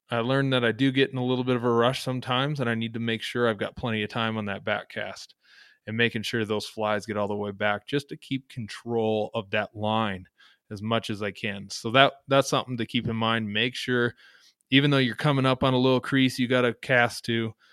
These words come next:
to take your time on it and make that right cast. Otherwise, you're gonna flub the whole thing. So don't get in a hurry. Be able to control that line and be able to hit a target.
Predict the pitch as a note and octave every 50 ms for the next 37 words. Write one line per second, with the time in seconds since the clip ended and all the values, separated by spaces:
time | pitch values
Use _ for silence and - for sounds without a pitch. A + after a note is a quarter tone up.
0 | _ _ _ _ _ _ _ _ - B2+ A2+ C3 C3 C3 - C#3+ C#3 - D3 C#3
1 | C3+ C3 B2+ B2+ B2 A#2 A#2 A#2 A2+ A#2 A#2 - _ _ _ _ _ _ _ _
2 | _ _ _ _ - A#2+ A2+ A2+ A2+ A#2+ B2 B2 - - A#2+ A2+ G2+ G#2+ A2+ A2
3 | G#2+ G2 - - A#2+ G#2+ G2+ G2 - - A#2 A#2 A2 A2 G#2+ G#2+ G2+ G2+ G#2 G#2
4 | G2 F#2 - - G#2 G2 F#2+ - - G2+ G2 F#2+ F#2 - - - - - _ _
5 | _ _ _ _ _ _ _ _ _ _ _ _ _ _ - - - A2 B2+ C#3
6 | D3 C#3 C#3 C#3+ B2+ A#2+ A#2+ G#2 G2+ G2+ F2+ E2 - - - - _ _ _ _
7 | _ _ _ _ _ _ _ _ _ _ _ _ _ _ - - C#3 D3+ D3+ C#3+
8 | D3 C#3+ C3+ C3 B2 B2 - B2 G#2+ - - A2 G#2 G2+ G2 G#2 G2+ G2 - G#2
9 | G2+ G2 G2 F#2+ F#2+ F#2+ G2+ - - - - - _ _ - A2 G#2+ G2+ F#2+ -
10 | - A#2+ B2 B2 B2+ A#2 - - A2+ G#2+ G#2 G#2+ G#2+ G#2 G#2 G2 G#2+ G2+ G2 F#2+
11 | - - - - - - - -